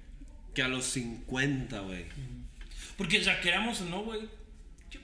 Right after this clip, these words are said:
Speaker 2: la neta, yo me vale madres, chaparro, panzón y feo, pero,
Speaker 1: Horrendo.
Speaker 2: pero como que siempre me he mantenido, ¿sí me entiendes? O sea, siempre, poquito, ¿no? Pues siempre estamos en la bici, jugando hockey, fútbol.
Speaker 1: Sí, estamos en-,
Speaker 2: Entonces,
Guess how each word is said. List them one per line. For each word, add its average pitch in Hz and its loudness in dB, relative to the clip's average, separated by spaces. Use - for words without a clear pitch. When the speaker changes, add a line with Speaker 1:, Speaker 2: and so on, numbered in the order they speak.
Speaker 2:
la 226 -6
neta, 254 -6
yo 208 -6
me 160 -4
vale 170 -4
madres, 175 -6
chaparro, 156 -2
panzón 143 -2
y 147 -4
feo, 143 -4
pero, 185 6
Speaker 1:
Horrendo. 127 2
Speaker 2:
pero 170 6
como 160 2
que 156 2
siempre 165 2
me 175 4
he 170 6
mantenido, 151 2
¿sí 139 -2
me 147 0
entiendes? 156 -4
O 131 -4
sea, 123 -4
siempre, 139 -4
poquito, 156 -2
¿no? 160 0
Pues 135 -4
siempre 143 -2
estamos 131 -6
en 123 -8
la 139 -8
bici, 139 -2
jugando 123 -10
hockey, 135 -6
fútbol. - -8
Speaker 1:
Sí, 202 8
estamos 202 4
en-, - 2
Speaker 2:
Entonces, 147 0